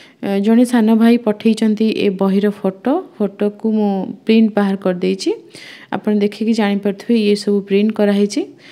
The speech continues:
ସେଇ, ଏ, ପ୍ରିଣ୍ଟରୁ ମୁଁ ଆପଣଙ୍କୁ ପଢ଼ିକି କହିବି। ତା ସହିତ ମୋ ପାଖରେ ପଦ୍ମ ପୁରାଣ ଅଛି। ପଦ୍ମ ପୁରାଣରେ ମଧ୍ୟ ଏହି ଧାନ ମାଣିକା ଓଷା ବିଷୟରେ ବର୍ଣ୍ଣନା କରାଯାଇଛି। ଆଜି ମୁଁ ଆପଣଙ୍କୁ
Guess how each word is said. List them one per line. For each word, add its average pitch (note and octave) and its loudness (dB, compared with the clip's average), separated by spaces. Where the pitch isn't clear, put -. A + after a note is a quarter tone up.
ସେଇ, D4 2
ଏ, A3 0
ପ୍ରିଣ୍ଟରୁ C4 4
ମୁଁ B3+ 6
ଆପଣଙ୍କୁ A3 -2
ପଢ଼ିକି G#3 0
କହିବି। B3 2
ତା A#3+ 0
ସହିତ C4+ 2
ମୋ C4 6
ପାଖରେ A#3 0
ପଦ୍ମ B3+ 2
ପୁରାଣ C4+ 4
ଅଛି। C4+ 0
ପଦ୍ମ A#3+ 2
ପୁରାଣରେ B3 2
ମଧ୍ୟ A3+ 2
ଏହି B3+ 6
ଧାନ A#3 6
ମାଣିକା C4+ 6
ଓଷା A#3 2
ବିଷୟରେ G#3+ 0
ବର୍ଣ୍ଣନା F3+ 0
କରାଯାଇଛି। F3 -4
ଆଜି A#3+ 0
ମୁଁ E4+ 6
ଆପଣଙ୍କୁ C#4+ 4